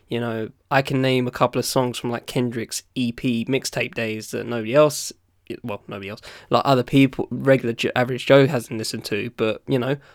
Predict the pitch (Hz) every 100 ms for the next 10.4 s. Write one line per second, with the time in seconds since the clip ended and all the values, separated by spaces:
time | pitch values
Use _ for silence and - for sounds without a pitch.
0 | _ - 117 - 123 131 131 123 139 127
1 | - - 120 95 - 127 117 117 131 117
2 | 117 120 117 117 117 113 - 120 113 113
3 | 113 110 110 110 110 - _ - _ -
4 | 113 117 120 127 113 - 110 - 113 113
5 | 117 113 110 104 107 113 113 110 110 110
6 | _ _ - 127 - - 131 - - 120
7 | 117 - - - - - 113 - 123 117
8 | 113 - 113 110 113 117 117 113 110 110
9 | 107 - 123 117 - - - - _ 143
10 | 127 151 120